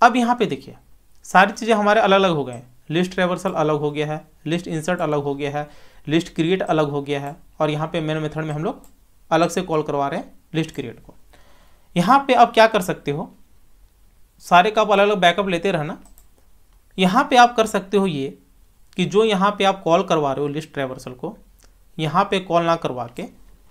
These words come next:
इस लिस्ट ट्रैवर्सल को आप यहीं पे कॉल करवाओ, ओके।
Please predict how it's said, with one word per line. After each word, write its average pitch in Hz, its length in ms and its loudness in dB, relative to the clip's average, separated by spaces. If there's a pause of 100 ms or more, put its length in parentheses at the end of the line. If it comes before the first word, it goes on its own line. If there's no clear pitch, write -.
(1040)
इस 226 180 -2
लिस्ट 202 240 -2
ट्रैवर्सल 180 420 0
को 160 240 -6 (420)
आप 160 200 2
यहीं 160 180 -2
पे 185 140 -4
कॉल 151 240 2
करवाओ, 147 400 -6 (880)
ओके। 165 260 -6